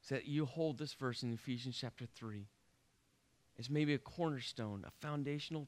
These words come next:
piece, not only for this series, but for your two thousand thirteen.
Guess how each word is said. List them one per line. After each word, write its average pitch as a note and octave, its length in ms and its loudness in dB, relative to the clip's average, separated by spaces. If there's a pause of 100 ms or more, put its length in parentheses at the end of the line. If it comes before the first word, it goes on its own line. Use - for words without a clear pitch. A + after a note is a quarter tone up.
piece, A2 420 -4 (640)
not E3+ 200 8
only F3 160 10
for C#3+ 160 -4
this A#2+ 160 0
series, A#2+ 640 -2 (2500)
but C3 120 0
for D3+ 140 -2
your C3+ 160 2
two C#3+ 180 0
thousand C3 460 2
thirteen. A2 480 -2